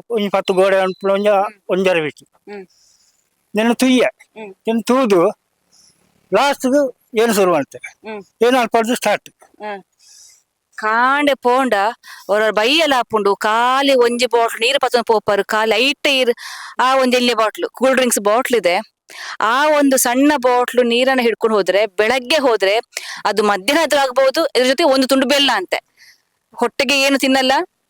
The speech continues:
Speaker 2: ಆದ್ರೂ ಗಟ್ಟಿಮುಟ್ಟಾಗಿ ಆ ಜೀವ ಇದೆ. So ಈ ಒಂದು ಬುಟ್ಟಿ ಮಾಡುವ ಕೆಲಸ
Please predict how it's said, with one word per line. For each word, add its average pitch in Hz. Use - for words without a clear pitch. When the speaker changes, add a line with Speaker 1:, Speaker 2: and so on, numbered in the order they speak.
Speaker 2:
ಆದ್ರೂ 226
ಗಟ್ಟಿಮುಟ್ಟಾಗಿ 269
ಆ 247
ಜೀವ 247
ಇದೆ. 247
So 240
ಈ 262
ಒಂದು 302
ಬುಟ್ಟಿ 254
ಮಾಡುವ 285
ಕೆಲಸ 269